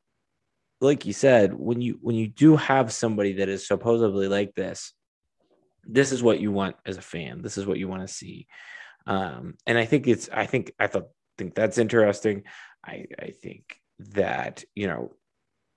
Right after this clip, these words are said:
the attention that he's getting is interesting. And I, I just,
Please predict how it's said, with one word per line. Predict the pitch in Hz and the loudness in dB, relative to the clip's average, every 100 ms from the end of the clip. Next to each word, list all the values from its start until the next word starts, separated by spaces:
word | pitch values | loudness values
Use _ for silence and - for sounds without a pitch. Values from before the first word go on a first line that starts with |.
| _ _ | _ _
the | 104 107 | 0 0
attention | 98 120 120 107 | 2 0 2 2
that | 98 | 2
he's | 92 - | 0 2
getting | 135 131 123 113 110 _ _ _ - | 6 6 6 0 -6 _ _ _ -6
is | 107 | -2
interesting. | 110 104 101 98 - 98 | 0 2 2 2 0 -4
And | 107 | -4
I, | 104 98 | -6 -4
I | 98 | -6
just, | 101 135 | -2 -4